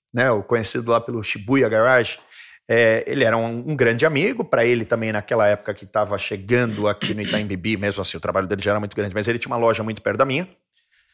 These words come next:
Nós desenhávamos uma personalização junto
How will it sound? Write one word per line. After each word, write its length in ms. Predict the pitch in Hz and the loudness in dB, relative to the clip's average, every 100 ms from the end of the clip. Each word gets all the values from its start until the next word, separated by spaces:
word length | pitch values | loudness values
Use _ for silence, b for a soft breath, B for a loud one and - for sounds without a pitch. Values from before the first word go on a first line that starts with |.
| _ | _
Nós 300 | 135 151 190 | -6 -2 -2
desenhávamos 1000 | 160 180 156 131 156 151 101 98 87 - - | -2 -2 -4 -10 -8 -10 -10 -14 -10 -8 -8
uma 100 | 107 | -6
personalização 1000 | - 135 - 143 127 117 117 - 127 143 | -2 -2 -2 -4 -6 -4 -4 -4 -6 -8
junto 480 | 110 135 185 190 | -4 -4 -4 -8